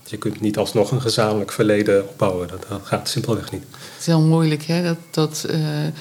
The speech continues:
Speaker 2: maken we heel veel mee. Soms is er een klik, maar juist dat ontbreken van het gezamenlijk verleden.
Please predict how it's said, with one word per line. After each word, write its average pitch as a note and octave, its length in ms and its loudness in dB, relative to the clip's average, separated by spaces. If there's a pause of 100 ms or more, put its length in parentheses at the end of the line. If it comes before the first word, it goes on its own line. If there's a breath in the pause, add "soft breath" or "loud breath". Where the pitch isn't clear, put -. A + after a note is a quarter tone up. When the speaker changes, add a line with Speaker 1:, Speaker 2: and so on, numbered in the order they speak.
(1040 loud breath)
Speaker 2:
maken D#3 480 2
we D3+ 120 2 (200)
heel D#3 280 6
veel D#3+ 240 4
mee. E3 260 2
Soms E3 300 0
is D#3+ 180 0
er D#3 60 -4
een D#3 160 4
klik, D#3+ 380 -2
maar D3+ 240 -2 (540)
juist E3 320 4
dat E3+ 320 0 (100)
ontbreken D#3+ 560 4
van E3 140 2
het D#3 100 2
gezamenlijk D#3 600 0
verleden. E3+ 540 2